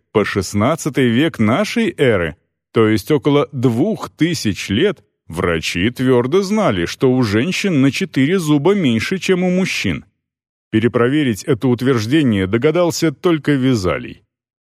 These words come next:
Вот что после этого можно сказать хорошего о средневековой медицине? Другой пример.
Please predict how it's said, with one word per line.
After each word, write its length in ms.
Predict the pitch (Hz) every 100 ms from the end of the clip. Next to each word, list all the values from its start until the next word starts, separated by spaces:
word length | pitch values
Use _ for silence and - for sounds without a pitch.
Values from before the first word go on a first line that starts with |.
| _ -
Вот 200 | 220 -
что 340 | - - 185
после 380 | 135 139 170 208
этого 240 | 170 135
можно 320 | 131 147 143
сказать 420 | 135 - 143 160 -
хорошего 600 | 143 135 170 - 113 117
о 120 | 147
средневековой 800 | - 151 127 131 123 117 101 104
медицине? 680 | 101 92 90 - 62 113 _ _ _ _ _ _ _ _ _ _
Другой 420 | 95 160 196 120 87
пример. 400 | 87 87 80